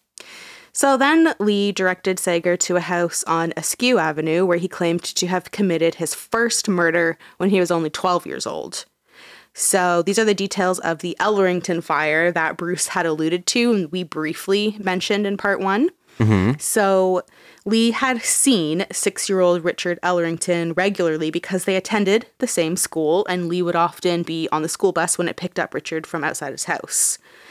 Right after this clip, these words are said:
Speaker 1: On the night of June twenty-third, nineteen seventy-three, Samuel Ellington, Ellerington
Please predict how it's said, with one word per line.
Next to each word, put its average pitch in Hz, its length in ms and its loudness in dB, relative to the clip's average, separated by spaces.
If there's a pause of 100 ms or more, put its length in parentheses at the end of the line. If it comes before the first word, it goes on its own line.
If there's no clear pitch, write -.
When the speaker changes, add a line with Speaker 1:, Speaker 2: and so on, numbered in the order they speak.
(340)
Speaker 1:
On 202 140 2
the 196 80 2
night 185 240 0
of 180 140 -4
June 190 240 -2
twenty-third, 262 720 0
nineteen 190 440 0
seventy-three, 175 880 -2 (960)
Samuel 214 480 2
Ellington, 190 540 -2 (120)
Ellerington 196 720 0